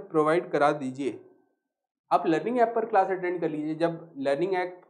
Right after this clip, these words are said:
आपके लिए available है, वहाँ पे जो free classes हैं वो तो आप वहाँ भी attend कर सकते हैं, कोई दिक्कत थोड़ी है। आपको ऐप download करना है बस, है ना, इतनी सी मेहनत करनी है, इतना सा भी मेहनत करने में दिक्कत है।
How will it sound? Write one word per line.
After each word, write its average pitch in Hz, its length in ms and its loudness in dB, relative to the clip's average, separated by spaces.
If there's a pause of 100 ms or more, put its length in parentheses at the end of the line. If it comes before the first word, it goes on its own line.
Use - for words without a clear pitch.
(160)
आपके 131 240 0
लिए 165 100 0
available 131 380 -4
है, 185 80 -2
वहाँ 151 200 0
पे 165 120 -8
जो 175 120 0
free 156 220 -8
classes 175 340 -4
हैं 214 80 -6
वो 196 160 -6
तो 208 80 2
आप 202 160 2
वहाँ 240 160 6
भी 233 100 0
attend 160 280 -4
कर 143 100 -8
सकते 156 220 -14
हैं, 151 60 -14
कोई 180 120 -2
दिक्कत 165 340 -4
थोड़ी 233 200 -6
है। - 120 -8 (340)
आपको 151 280 2
ऐप 160 280 6
download 165 400 4
करना 196 220 2
है 185 80 4
बस, 180 320 -4 (120)
है 180 60 0
ना, 226 160 -4 (420)
इतनी 165 280 -6
सी 233 80 0
मेहनत 190 340 0
करनी 165 220 0
है, 156 260 -6
इतना 185 220 -4
सा 208 100 2
भी 220 60 2
मेहनत 208 280 -2
करने 202 180 -4
में 196 100 0
दिक्कत 175 280 -4
है। 110 260 -12